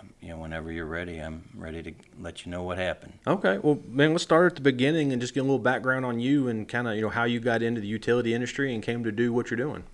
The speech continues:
Speaker 1: Sure, sure. So after high sc-, I, I was a three-sport athlete in high school, and after high school, I went and, uh,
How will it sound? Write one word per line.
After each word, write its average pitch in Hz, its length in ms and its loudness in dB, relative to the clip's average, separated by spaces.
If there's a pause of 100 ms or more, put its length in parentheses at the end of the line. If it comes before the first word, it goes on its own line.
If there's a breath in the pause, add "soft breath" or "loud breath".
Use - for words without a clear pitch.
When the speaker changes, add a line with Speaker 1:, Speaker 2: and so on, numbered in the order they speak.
Speaker 1:
Sure, - 340 -2
sure. - 300 0
So 107 300 2
after 127 280 6
high 131 140 6
sc-, - 240 0
I, 123 160 6
I 120 140 4
was 120 120 2
a - 40 -16
three-sport 139 480 2
athlete 110 340 4
in 95 80 -6
high 98 160 0
school, 92 320 -2
and 92 100 -2
after 95 220 -2
high 92 140 2
school, 98 320 -4
I 85 140 0
went 90 180 -6
and, 90 200 -6
uh, 82 240 -2